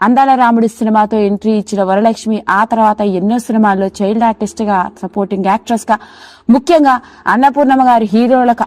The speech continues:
అమ్మ అయితే అప్పటి రోజుల్లో చెల్లెలుగా నటించాలంటే కేవలం వరలక్ష్మి మాత్రమే. అలా చెల్లెలి పాత్రలో ఇండస్ట్రీని షేక్ చేసింది. అలా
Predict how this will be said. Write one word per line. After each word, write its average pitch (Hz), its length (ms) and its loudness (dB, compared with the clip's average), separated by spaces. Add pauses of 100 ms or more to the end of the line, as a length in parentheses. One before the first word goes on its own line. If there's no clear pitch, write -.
అమ్మ 220 220 4
అయితే 214 480 -2
అప్పటి 247 340 -4
రోజుల్లో 240 340 0
చెల్లెలుగా 240 520 -2
నటించాలంటే 208 680 -2
కేవలం 190 460 -4
వరలక్ష్మి 170 500 -6
మాత్రమే. 165 360 -10 (640)
అలా 285 240 0 (120)
చెల్లెలి 254 240 2
పాత్రలో 214 520 0
ఇండస్ట్రీని 220 540 -2
షేక్ - 460 -8
చేసింది. 170 340 -6
అలా 302 220 -4